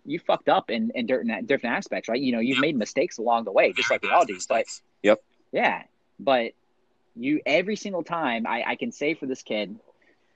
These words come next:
Speaker 1: a hundred point, you know, hundred percent, just from working from October, like, he owns up, even, even mistakes on the fucking team that weren't even him, like, this kid steps forward and says, "No, it's my fault. Like, somebody else, like, I could have done better.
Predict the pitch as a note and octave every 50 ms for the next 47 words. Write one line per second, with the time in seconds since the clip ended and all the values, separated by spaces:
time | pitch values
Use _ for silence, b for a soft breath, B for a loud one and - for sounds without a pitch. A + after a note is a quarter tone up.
0 | _ _ - - A2+ - D#3 D#3+ E3 E3 - D#3 D3 C3 - - C#3 B2+ A#2 A2+
1 | - F3+ G3 F3+ F3 - - C#3+ B2 - A#2 D3+ G3 - - A#3 G3+ F#3+ - -
2 | F#3 D#3 B2 A2 - D3+ D3+ C3 A#2 A2 G#2 G#2+ A2 G#2+ - - D#3 D3 - B2+
3 | D3 F3+ E3 C3+ C#3+ C3 B2 - - B B B B B F#3 B3+ C#4+ E4 D4 A3+
4 | - G#3 C4 D4 E4+ E4 D4 G#3+ - - G#3 A3 - - G#3 E3+ C3+ - - F3
5 | - - B3+ - - F3+ - C#3 A#2 G#2 G#2+ - - _ _ _ _ _ _ _
6 | - A#2 C3 B2+ A#2+ B2 B2 B2 B2 D3+ E3+ E3+ D3 A#2 A#2 A2 G#2+ D3+ D#3+ C#3+
7 | B2 A2+ A2 A2 - - B2+ A#2 - - D#3+ - - - D#3+ - - - E3 D3+
8 | - - - D3 C#3+ C#3 C3+ B2 - C3+ A#2+ G#2 A#2+ A#2 A2 G2+ - - A#2+ A2
9 | G#2 - G#2 F2+ - - _ _ _ _ _ _ _ _ _ - - - A#2 A#2
10 | - D3 D3 C#3 B2+ B2 B2 A#2+ - A#2 G#2 - A2+ B2+ - - D3 B2+ A#2 B2+
11 | A#2+ A#2 A#2 A#2 A2+ A2+ A2+ A2+ A2+ A2